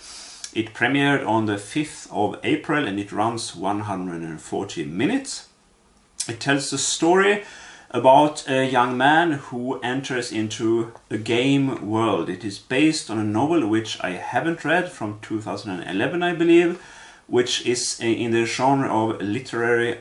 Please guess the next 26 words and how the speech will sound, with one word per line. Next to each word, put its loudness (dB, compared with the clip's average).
R 4
P -6
G, -4
which -2
means -2
novels 0
about, 0
uh, -4
gaming 2
worlds -2
and -4
the -2
relationship -4
between, -4
uh, -6
reality 2
and -2
virtual -2
reality, 0
which -6
also, -2
of -8
course, -4
raises -4
philosophical -8
questions. -8